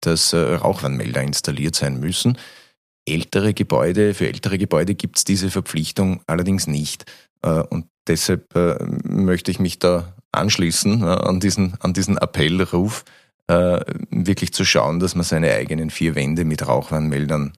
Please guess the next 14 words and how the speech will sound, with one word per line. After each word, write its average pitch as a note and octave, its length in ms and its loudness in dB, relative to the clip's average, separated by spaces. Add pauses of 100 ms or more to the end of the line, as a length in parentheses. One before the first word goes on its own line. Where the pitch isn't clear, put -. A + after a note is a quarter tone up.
ausstattet, E2+ 760 0
auch - 240 -4
wenn D#2+ 100 -2
man D#2 100 -2
gesetzlich D2 520 -4
keine C#2 220 -2
Verpflichtung D#2 540 -4
dazu C#2+ 320 -4
hat. D#2+ 220 -2 (480)
Es E2 180 -2
zahlt D#2 300 0
sich - 180 -2
wirklich D#2+ 400 0
aus. D2+ 300 0